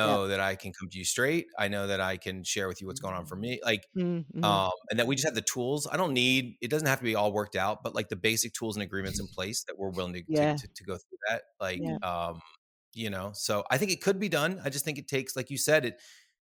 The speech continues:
Speaker 3: Mm.
Speaker 2: there's a cooperation element on it, right? And we talked about
Speaker 1: Mm.
Speaker 2: that. I mean, at least, at least in that Hofstede stuff and the stuff I've spoken about, this idea of the stoic, go it alone, is very deep in the,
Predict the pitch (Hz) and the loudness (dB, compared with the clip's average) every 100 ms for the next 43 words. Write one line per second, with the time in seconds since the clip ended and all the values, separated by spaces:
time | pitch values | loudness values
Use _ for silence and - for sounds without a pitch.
0 | _ 139 110 92 131 123 107 107 - 104 | _ -4 -2 4 6 6 4 0 0 -2
1 | 95 92 87 87 87 95 98 107 107 107 | -4 -4 -6 -6 -6 0 0 0 -2 2
2 | 92 101 85 90 92 107 101 120 113 - | 2 2 0 -2 -2 -4 -4 -6 -12 -4
3 | 123 120 104 92 - 123 120 131 117 - | -2 -2 -2 -4 0 2 2 0 -2 2
4 | 120 110 104 92 107 104 - 110 104 104 | 2 2 -4 -4 0 0 0 -2 -2 0
5 | 95 98 104 95 101 101 98 90 90 - | 0 0 -2 -2 -2 0 -2 -2 -6 0
6 | 101 98 - 101 98 95 98 90 90 104 | 0 0 -2 -4 -2 0 -2 -4 0 0
7 | 104 85 101 104 - 98 98 90 87 | 0 -4 -2 -2 -4 -6 -2 -2 -4